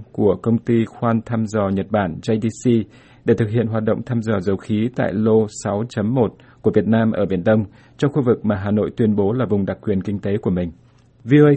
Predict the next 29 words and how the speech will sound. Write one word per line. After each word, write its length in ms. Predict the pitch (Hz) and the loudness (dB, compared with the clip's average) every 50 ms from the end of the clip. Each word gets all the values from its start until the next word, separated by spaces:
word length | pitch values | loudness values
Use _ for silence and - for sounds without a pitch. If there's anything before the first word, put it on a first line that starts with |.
| 143 | 2
tiếng 140 | - 127 135 | 2 0 2
Việt 200 | 135 143 127 - - | 2 2 2 0 0
đã 160 | 87 104 104 | 0 0 0
liên 200 | 123 135 127 123 | 2 2 2 2
lạc 140 | 123 113 104 - 101 | 2 0 -2 -2 -6
với 260 | 92 101 107 107 110 | -4 -2 0 2 2
Rosneft 520 | 123 123 139 147 151 - 139 139 143 175 175 - - - | 2 2 0 -2 -2 -2 -2 -2 -2 -2 -4 -8 -12 -8
và 280 | 107 98 107 104 101 98 | -4 -2 0 0 0 0
G 280 | 95 87 - - 117 120 120 110 107 | -2 -6 -6 -2 0 0 0 0 0
D 40 | 123 | 0
C 280 | 117 117 113 - - 131 123 120 110 110 - _ - _ _ _ - | 0 0 -2 -2 -2 0 0 0 0 -2 -6 _ -20 _ _ _ -2
để 120 | - 117 110 | 2 2 2
hỏi 180 | 98 113 113 107 | 2 2 -2 0
phản 120 | - 110 101 | 0 0 0
ứng 260 | 101 104 104 131 147 139 | 2 2 2 2 2 2
về 80 | 131 113 101 92 | 4 4 4 4
vụ 160 | 113 107 78 | 2 0 0
đối 220 | 85 98 107 110 120 | 0 2 2 2 4
đầu 340 | 123 131 113 104 98 98 95 | 4 4 4 6 4 4 2
giữa 240 | 90 95 110 113 139 - | 0 -2 -2 -2 -2 0
tàu 140 | - 113 98 | 2 2 2
hải 200 | 98 101 101 92 | 0 -2 -4 -4
cảnh 260 | - - 107 92 90 | -4 -2 -2 -2 -2
của 100 | - 101 | -2 -2
Việt 180 | 90 98 98 - | -2 -2 0 0
Nam 180 | 110 107 107 92 | 0 0 0 -2
và 80 | 98 | -4
Trung 220 | - - 107 101 92 | -4 -4 -4 -4 -2
Quốc, 260 | - 135 165 180 | 0 0 0 0